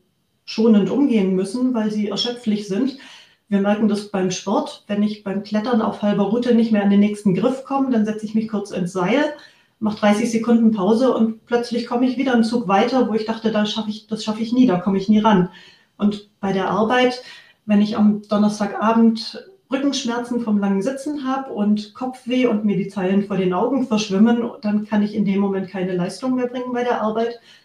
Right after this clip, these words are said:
Aber wenn ich am Freitagmorgen mit dem Fahrrad zur Uni fahre, dann bin ich wieder ein bisschen fitter, kann am Freitag noch mal arbeiten. Und dann kommt ja auch das Wochenende, wo ich mich dann wieder richtig erholen kann, um am Montag wieder loszulegen. Ähm, so müssen wir auf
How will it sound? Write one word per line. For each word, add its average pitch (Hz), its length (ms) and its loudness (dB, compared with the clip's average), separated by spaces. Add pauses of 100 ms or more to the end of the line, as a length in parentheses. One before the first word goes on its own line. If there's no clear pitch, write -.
(100)
Aber 185 220 -2
wenn 196 120 0
ich 202 160 -6
am 180 80 -4
Freitagmorgen 202 580 -2
mit 190 140 -2
dem 185 160 -2
Fahrrad 214 320 -2
zur 202 180 -2
Uni 277 220 2
fahre, 254 280 -2
dann 226 380 2
bin 226 140 2
ich 226 120 0
wieder 226 140 2
ein 214 80 6
bisschen 214 300 2
fitter, 277 340 -4
kann 220 160 -4
am 214 160 -2
Freitag 208 320 -4
noch 208 140 -2
mal 196 180 0 (260)
arbeiten. 254 600 4 (420)
Und 226 240 6
dann 233 140 2
kommt 254 160 4
ja 233 120 4
auch 226 120 -2
das 240 160 0
Wochenende, 202 460 4
wo 190 80 0
ich 196 80 -4
mich 208 160 4
dann 202 260 0
wieder 202 180 -4
richtig - 280 -10
erholen 196 360 -2
kann, 208 240 2
um 202 160 -6
am 190 160 -8
Montag 175 340 -4
wieder 208 180 -4
loszulegen. 196 720 -2 (500)
Ähm, 185 420 -6
so 190 240 -6
müssen 214 260 2
wir 202 140 0
auf - 220 -12